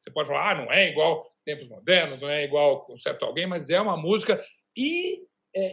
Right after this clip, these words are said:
impressionantemente com a marca registrada do Lulu. E o mais legal, primeiro, que isso, obviamente, é o anúncio de um trabalho novo maior, que a gente, claro, tá louco pra ouvir.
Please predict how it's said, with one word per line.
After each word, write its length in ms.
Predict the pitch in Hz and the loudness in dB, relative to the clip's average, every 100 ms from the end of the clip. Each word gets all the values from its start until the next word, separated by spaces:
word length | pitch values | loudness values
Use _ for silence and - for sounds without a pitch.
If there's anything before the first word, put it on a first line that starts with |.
| 226 | -6
impressionantemente 960 | - - 240 240 196 190 185 151 185 - | -8 0 0 2 0 0 -4 -6 -8 -6
com 160 | 220 | -6
a 60 | 220 | -4
marca 340 | 175 160 165 180 | -2 -4 -2 -6
registrada 880 | - 170 170 180 - 139 143 143 - | -4 -6 -6 -10 -4 -2 -2 -6 -8
do 120 | 160 | -8
Lulu. 320 | 170 123 117 | -8 -8 -4
E 100 | 294 | 2
o 80 | 359 | 2
mais 220 | 170 131 | 2 0
legal, 280 | 147 208 190 - - - | 2 2 2 -4 -20 -8
primeiro, 360 | 247 180 143 - - | 2 4 2 -4 -12
que 160 | 151 160 | -6 -4
isso, 140 | 165 | -2
obviamente, 400 | 143 139 165 165 | -2 -4 -4 0
é 60 | 185 | 2
o 80 | |
anúncio 580 | 214 185 202 247 - 269 - _ | 2 0 0 0 -4 -8 -12 _
de 160 | 131 208 | -4 -4
um 60 | |
trabalho 400 | 202 151 127 135 | -2 -4 -2 -4
novo 260 | 143 135 147 | -2 -4 -2
maior, 560 | 165 170 131 147 160 - _ | -2 2 4 2 0 -10 _
que 80 | 110 | -10
a 40 | |
gente, 200 | 123 127 | -8 -12
claro, 240 | - 127 131 | -6 -6 -4
tá 120 | 139 | -2
louco 260 | 139 143 | -2 -2
pra 140 | - 170 | -2 -4
ouvir. 240 | 156 117 | -2 -8